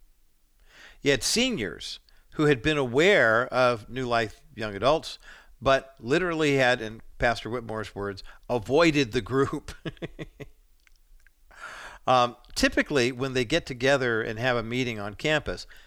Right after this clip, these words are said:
they've got about a thirteen hundred square foot, uh, house that hosts the group for the space, and they get anywhere from twenty to fifty students. The first time they did something on campus, though,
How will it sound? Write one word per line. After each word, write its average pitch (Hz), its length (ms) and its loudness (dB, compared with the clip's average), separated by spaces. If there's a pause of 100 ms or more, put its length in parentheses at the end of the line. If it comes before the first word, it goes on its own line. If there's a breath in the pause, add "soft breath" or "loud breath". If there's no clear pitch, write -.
(100)
they've 127 160 -2
got 139 160 4
about 117 180 2
a 107 40 -4
thirteen 156 420 -4
hundred 123 200 -2
square 120 240 0
foot, 117 280 -2 (240)
uh, 101 120 -6
house 131 500 -2
that 104 160 -4
hosts 117 480 -4
the 120 140 -12
group 101 220 -8
for - 200 -8
the 101 200 -8 (300 soft breath)
space, 165 440 0
and 120 140 -2
they 120 80 0
get 123 240 0
anywhere 135 320 -2
from 117 240 -12
twenty 104 300 -6
to 95 80 -12
fifty 90 260 -12
students. - 500 -8 (1200 soft breath)
The 113 80 -4
first 202 380 -2
time 151 260 2
they 120 140 0
did 135 260 0
something 123 380 -2
on 104 160 -6
campus, 185 500 -2
though, 95 400 -2